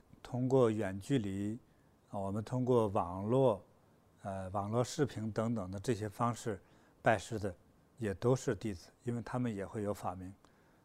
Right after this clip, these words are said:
啊，这些都是。嗯，但是那个，我在看大家问题的时候，就有人提到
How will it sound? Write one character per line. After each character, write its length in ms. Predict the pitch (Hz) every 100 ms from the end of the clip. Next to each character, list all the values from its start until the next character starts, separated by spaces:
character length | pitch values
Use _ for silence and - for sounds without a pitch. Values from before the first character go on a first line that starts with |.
| _ _ 101
啊， 120 | 92
这 100 | -
些 80 | 107
都 160 | 107 123
是。 240 | - 110 95 _ _ _ _ - - _ _ _
嗯， 240 | - 107 101
但 160 | 147 139
是 200 | - 147
那 140 | 147
个， 380 | 123 110 98 92 - _ _ _ _ _ _
我 120 | 107
在 500 | 101 139 131 113 107 - _ _ _
看 200 | - 131
大 120 | 117
家 100 | 117 123
问 200 | 156 127
题 160 | 104
的 100 | 101
时 140 | 101 95
候， 260 | 101 92 - - _
就 140 | - 120
有 40 |
人 200 | 110 117
提 200 | - 110
到 280 | 107 113